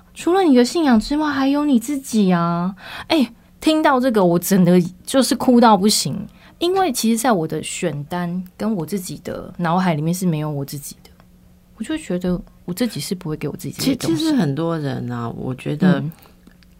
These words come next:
Speaker 2: 可能在某一个阶段之前，以为自己很肯定自己或很有自信，
Speaker 1: 对。
Speaker 2: 可是真正遇到人生的打击之后，才发现说其实自己对自己非常的严苛。
Speaker 1: 没错，就是苛责啊，打击嘛！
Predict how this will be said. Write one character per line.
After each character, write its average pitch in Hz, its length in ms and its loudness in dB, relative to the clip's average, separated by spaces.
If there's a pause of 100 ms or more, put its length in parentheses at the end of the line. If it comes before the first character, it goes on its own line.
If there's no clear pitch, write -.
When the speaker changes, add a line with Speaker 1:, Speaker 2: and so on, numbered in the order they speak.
(120)
Speaker 2:
可 170 140 -2
能 208 100 2
在 294 100 0
某 156 200 2
一 - 20 -2
个 151 100 -4
阶 165 240 -4
段 165 240 -2
之 156 160 -6
前， 143 320 0
以 143 120 2
为 131 180 0
自 165 180 -4
己 120 240 -4
很 120 200 0
肯 127 200 0
定 131 220 -2
自 135 140 -10
己 123 160 -6
或 139 100 -2
很 131 100 -2
有 127 180 -2
自 147 220 -4
信， 147 200 -2
Speaker 1:
对。 - 20 -4
Speaker 2:
可 151 100 -2
是 196 140 0
真 190 220 2
正 180 180 2
遇 165 100 2
到 147 220 2
人 123 160 2
生 139 160 -2
的 135 100 -4
打 120 220 -10
击 113 240 -10
之 135 140 -6
后， 131 80 -6
才 120 180 -10
发 139 140 -6
现 139 100 -4
说 139 160 -4
其 - 160 -6
实 127 60 -4
自 - 120 -10
己 127 120 0
对 127 160 -6
自 135 120 -8
己 131 80 -4
非 123 200 -8
常 120 180 -12
的 131 80 -14
严 113 220 -10 (100)
苛。 120 260 -4 (140)
Speaker 1:
没 190 240 4
错， 185 420 6 (680)
就 269 160 2
是 277 180 0 (260)
苛 247 340 6
责 170 320 4
啊， 160 180 2
打 165 400 2
击 156 380 0
嘛！ 165 340 4